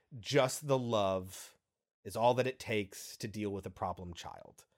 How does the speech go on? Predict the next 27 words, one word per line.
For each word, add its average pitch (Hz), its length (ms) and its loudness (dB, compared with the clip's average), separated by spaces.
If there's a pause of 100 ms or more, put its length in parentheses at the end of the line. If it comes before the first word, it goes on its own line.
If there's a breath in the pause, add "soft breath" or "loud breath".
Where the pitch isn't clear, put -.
(380)
It's - 120 -10
not 131 320 2
saying 113 380 2
that 107 120 0
that's 98 200 -2
the - 140 -10
solution. 85 640 -12
Samuel 123 400 2
is 139 100 2
still 120 300 0
a 127 40 4
handful, 85 540 -8 (400)
but 110 360 8 (420)
you 113 160 -6
cannot 127 600 2
deal 104 200 -2
with 98 160 -6
your 104 80 -8
problems 90 600 -10
unless 90 360 -12
you 80 300 -12 (460)
confront - 360 -14
them, - 140 -20 (680)
is, 98 180 -8
like, 92 200 -6
the 92 140 -8 (260)
thesis - 720 -8